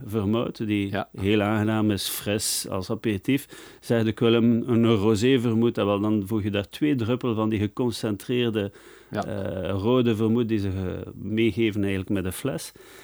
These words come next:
Speaker 1: Of je gaat er eigenlijk iets meer, als je hem ietsje meer, als je meer die bitterheid wil terugvinden.
Speaker 2: Ja, ja.
Speaker 1: Dan maakt het volgens mij ietsje m-, boeiender dan de vroegere gin-hype, is die bitterheid die je kunt ook gaan toevoegen,
Speaker 2: Ja.
Speaker 1: of die bitterheid die er al is,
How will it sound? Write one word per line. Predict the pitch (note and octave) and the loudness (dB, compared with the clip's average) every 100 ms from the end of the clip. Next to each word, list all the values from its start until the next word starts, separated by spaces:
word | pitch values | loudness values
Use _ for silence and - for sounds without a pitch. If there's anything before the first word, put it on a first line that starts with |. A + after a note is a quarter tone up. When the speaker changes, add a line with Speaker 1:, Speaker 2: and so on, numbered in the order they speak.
| - - | -20 -2
Speaker 1:
Of | B2+ - - | -2 -2 -2
je | B2 | -2
gaat | A2 A2+ | 2 0
er | A2 | 2
eigenlijk | G#2+ A2 - | 2 2 2
iets | A2+ - | -2 0
meer, | G#2 A#2+ | 2 2
als | A#2 - | 0 -2
je | G#2+ | -2
hem | A2 | -2
ietsje | A#2+ - A2 | -2 -2 2
meer, | A2 A#2 | 2 2
als | G#2+ - | 0 -2
je | A2 | -2
meer | G#2+ A#2 | 0 0
die | G#2 F#2 | 0 0
bitterheid | F2+ G#2+ A2 G2+ F#2+ | 0 -2 0 -2 -2
wil | G#2+ F#2+ F#2+ | -2 -4 -4
terugvinden. | F#2+ F#2+ - G2 F2+ F2+ | -4 -4 -4 -6 -6 -4
Speaker 2:
Ja, | F#2+ - G2+ | -6 -6 -10
ja. | - - | -14 -6
Speaker 1:
Dan | G#2+ A#2+ | 2 4
maakt | C#3+ | 2
het | C#3+ - | 0 -6
volgens | A#2 A#2+ A2+ | 0 2 2
mij | C3+ B2+ C3+ | 2 0 2
ietsje | C3+ - A#2 | -2 0 2
m-, | A2 A2 A2 G#2+ - | 4 4 4 0 -10
boeiender | - A2+ B2+ C3 C3 C3 A2+ | -10 2 4 6 6 4 2
dan | A2 | 2
de | G#2 F#2+ | 0 -2
vroegere | G2 B2 G#2+ G2+ G2 F2+ | 0 2 2 0 -2 -2
gin-hype, | A2+ A#2 G#2+ A#2 A#2+ A2+ A2 | 2 2 2 0 -2 -4 -6
is | G2 | -4
die | G#2+ G2+ | -4 -4
bitterheid | F#2+ A#2+ - G#2+ G#2+ G#2 | -2 -2 -2 -4 -2 -2
die | G#2 | -4
je | |
kunt | G2+ A2 G#2 | -2 -2 0
ook | G#2+ - - | -2 -6 -10
gaan | F#2+ F2 | -8 -6
toevoegen, | - A2 A#2+ C3+ C3+ | -6 -2 -2 0 0
Speaker 2:
Ja. | |
Speaker 1:
of | A2+ | 0
die | G2+ G2 | -2 -2
bitterheid | F#2+ A2 G#2+ G2+ | 0 0 -2 0
die | G#2 | 2
er | G2 | 2
al | F2 G2 | 2 0
is, | D#3 - | -2 -6